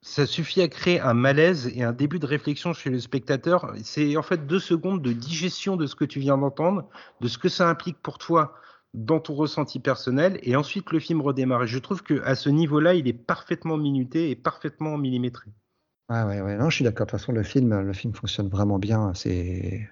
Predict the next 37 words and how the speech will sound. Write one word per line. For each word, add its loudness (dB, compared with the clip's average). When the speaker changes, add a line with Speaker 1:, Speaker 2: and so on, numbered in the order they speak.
Speaker 2:
je... -4
Cédric 2
Kahn, 6
tu, -2
tu 2
parlais 4
tout -2
à 6
l'heure 4
de 2
François 0
Ozon, 2
euh, 2
et 0
ton 0
rapport 2
un 2
petit -2
peu 0
amour-haine. 2
Cédric 0
Kahn, 4
j'ai 0
un 2
peu 2
le 6
même 4
rapport 4
avec 0
sa -4
filmographie. 0
Et -2
là, 4
il 4
m'a 2
reconquis, 0
euh, 0